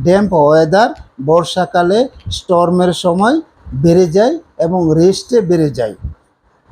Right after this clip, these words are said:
ঠিক আছে? আর হচ্ছে কমে যায় কখন? যখন হচ্ছে মুসনে কমে এবং হট ওয়েদারে কমে। এই পাঁচটা রোগের ক্ষেত্রে সবচেয়ে বেশি ব্যবহৃত হয়। তবে অন্যান্য রোগের ক্ষেত্রে ব্যবহৃত হয়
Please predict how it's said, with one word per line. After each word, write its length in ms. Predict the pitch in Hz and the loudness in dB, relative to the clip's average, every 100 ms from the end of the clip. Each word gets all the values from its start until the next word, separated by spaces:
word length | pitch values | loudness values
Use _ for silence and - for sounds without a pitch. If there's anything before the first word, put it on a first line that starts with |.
| _ _ - | _ _ -4
ঠিক 140 | 165 | 0
আছে? 320 | 196 220 170 - | 2 2 2 0
আর 260 | 156 156 151 | 0 0 0
হচ্ছে 300 | 151 165 175 | -4 -6 -10
কমে 360 | - 196 220 220 | -2 0 2 2
যায় 180 | 226 220 | 2 2
কখন? 360 | 233 - 269 392 - - - 143 | 0 0 -2 -2 -14 -20 -10 -2
যখন 320 | 180 208 185 | -2 0 -2
হচ্ছে 420 | 196 196 233 311 - - | -2 -2 -2 -2 -4 -6
মুসনে 580 | 156 170 185 226 202 190 | 0 2 2 2 2 0
কমে 340 | 185 151 123 101 _ - | 0 -2 -2 -6 _ -10
এবং 280 | 156 190 156 | -6 -4 -2
হট 280 | 147 165 175 | 0 0 2
ওয়েদারে 440 | 175 170 180 277 - _ - | 0 2 2 0 -4 _ -6
কমে। 320 | 190 156 123 95 _ _ _ - | -2 -2 -2 -8 _ _ _ 0
এই 240 | 226 269 - | 2 4 2
পাঁচটা 420 | 247 226 - 220 | 0 -2 0 0
রোগের 300 | 190 185 202 | 2 2 0
ক্ষেত্রে 420 | 185 165 - 240 330 _ _ | -2 -8 -2 -2 -4 _ _
সবচেয়ে 560 | - 233 240 - - 208 | -6 -4 -4 -4 0 0
বেশি 460 | 160 175 - 262 392 - | 2 0 0 -2 -4 -4
ব্যবহৃত 400 | 160 160 156 139 | 0 2 2 0
হয়। 220 | 123 127 101 _ _ | -2 -4 -6 _ _
তবে 180 | 180 190 | 0 2
অন্যান্য 500 | 180 190 202 214 220 | 2 2 0 0 2
রোগের 340 | 202 175 202 | 2 2 2
ক্ষেত্রে 320 | 180 185 196 185 | 0 -2 -2 0
ব্যবহৃত 440 | 156 160 165 160 | 0 0 -2 0
হয় 220 | 185 254 | 2 2